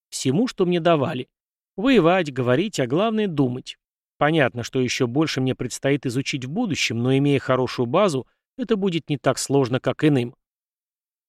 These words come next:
«И вас это совсем не страшит?» осторожно спросила Наталья. «Это просто жизнь, сударыня,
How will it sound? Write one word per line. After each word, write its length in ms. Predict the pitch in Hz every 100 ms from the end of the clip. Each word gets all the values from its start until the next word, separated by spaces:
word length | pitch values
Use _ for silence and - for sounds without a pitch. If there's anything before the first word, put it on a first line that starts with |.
| _ _ _
«И 60 | 139
вас 220 | 120 113
это 140 | 113 107
совсем 400 | 120 - 120 117
не 80 |
страшит?» 480 | 113 - 113 - 190 - _ _ -
осторожно 480 | - 120 123 123 135
спросила 500 | - 117 - 120 117
Наталья. 560 | 135 - 131 123 143 _ _ _ _ _ _ _ _ _ _ _ _
«Это 160 | 151 156
просто 320 | 180 - 175
жизнь, 320 | 160 202 120
сударыня, 640 | - 143 175 131 127 127